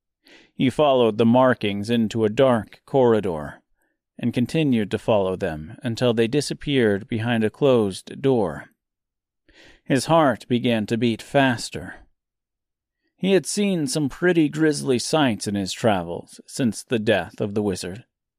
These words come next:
Scenes of grotesque violence were becoming more common every day. No matter how hard he tried, he found he was rarely prepared for whatever he stumbled upon.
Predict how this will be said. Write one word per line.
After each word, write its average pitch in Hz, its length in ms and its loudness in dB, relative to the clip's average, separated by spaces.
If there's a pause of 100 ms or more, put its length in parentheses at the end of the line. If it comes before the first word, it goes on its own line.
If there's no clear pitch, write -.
(680)
Scenes 131 640 -4
of 107 120 -6
grotesque 127 760 -2
violence 117 840 -4 (560)
were 113 140 0
becoming 113 500 0
more 117 360 2
common 101 600 -4
every 107 280 -8
day. 95 440 -4 (1000)
No 202 200 2
matter 180 420 2
how 151 260 2
hard 139 340 2
he 127 120 0
tried, 117 680 0 (920)
he 156 140 -2
found 143 440 2
he 123 100 0
was 127 180 0
rarely 214 640 -2
prepared 151 720 -2
for - 180 -2
whatever 165 560 -2
he 147 120 -6
stumbled 107 480 -2
upon. 85 420 -8